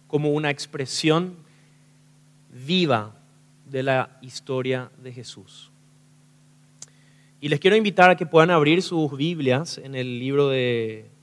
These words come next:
eh, Filipenses, capítulo dos.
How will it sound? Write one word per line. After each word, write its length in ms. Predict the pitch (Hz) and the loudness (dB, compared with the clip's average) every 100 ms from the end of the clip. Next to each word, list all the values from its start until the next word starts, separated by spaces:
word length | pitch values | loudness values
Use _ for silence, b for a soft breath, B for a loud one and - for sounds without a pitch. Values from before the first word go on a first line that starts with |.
| _ | _
eh, 280 | 131 120 113 | -12 -10 -10
Filipenses, 1000 | 123 120 120 147 160 160 - 160 - - b b b b b b b - | -10 -14 0 2 2 0 -4 -6 -8 -16 b b b b b b b -10
capítulo 500 | 123 135 147 143 139 | -8 -6 0 2 6
dos. 460 | 139 208 - - | 6 4 0 -12